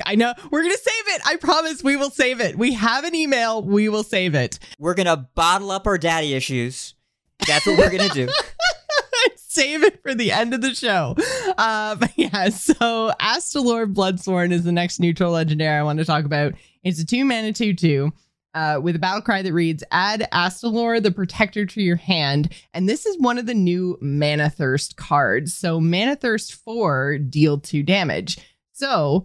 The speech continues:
Speaker 1: the Protector, so the next version up, is a five mana five five. Add the Flamebringer to your hand. Mana Thirst, gain five armor. So these are more powerful. He is a Blood Knight.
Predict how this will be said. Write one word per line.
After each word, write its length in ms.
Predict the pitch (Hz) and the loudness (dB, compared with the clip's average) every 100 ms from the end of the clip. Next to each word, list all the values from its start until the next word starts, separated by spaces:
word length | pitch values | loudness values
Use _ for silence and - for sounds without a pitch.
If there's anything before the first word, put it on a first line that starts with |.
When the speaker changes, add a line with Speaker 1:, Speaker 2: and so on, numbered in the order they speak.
| - _ | -4 _
Speaker 1:
the 120 | 175 | -4
Protector, 1080 | 180 190 170 - - 359 - - 151 107 160 | 0 4 4 2 2 2 0 0 0 2 0
so 240 | 208 202 | 0 -2
the 120 | 175 175 | 0 0
next 480 | 170 185 185 - | 2 0 -4 -8
version 500 | 190 175 185 180 165 - - | -6 -2 0 2 0 0 -2
up, 320 | 135 92 - | -2 -2 -2
is 120 | 160 | 0
a 40 | |
five 300 | 151 165 165 | 0 -2 -2
mana 220 | 165 147 147 | 0 0 0
five 300 | 240 254 247 | -2 -2 -2
five. 420 | 156 135 135 175 - _ _ _ _ | -2 0 2 0 -2 _ _ _ _
Add 360 | 170 170 175 160 | -4 -2 0 4
the 60 | |
Flamebringer 840 | 170 - 277 370 349 190 170 156 147 | 2 2 -4 0 2 2 0 -2 -2
to 120 | 156 | -2
your 140 | 131 | 0
hand. 600 | 139 156 147 135 139 156 - | 2 2 2 0 0 -2 -4
Mana 380 | 160 170 202 240 | -2 0 0 -2
Thirst, 420 | - 175 170 - | -2 -2 -2 0
gain 420 | 156 156 156 151 - _ - | 0 0 0 -2 -4 _ -6
five 340 | 156 143 135 - | -2 0 0 0
armor. 340 | 208 196 127 170 | 0 0 -2 -2
So 180 | 190 175 | -2 0
these 320 | 180 180 165 - | 0 0 -4 -4
are 340 | 165 151 156 - | -2 0 0 0
more 360 | 165 185 233 | 2 2 0
powerful. 540 | 240 185 165 151 156 156 | -4 -2 -2 -2 0 0
He 500 | 165 190 185 165 170 | 2 0 0 0 0
is 180 | 160 160 | -2 -2
a 480 | 156 156 160 156 151 - _ _ 160 | 0 0 0 0 -2 -4 _ _ -4
Blood 280 | 175 196 160 | -2 0 0
Knight. 380 | 123 127 170 | 0 0 -4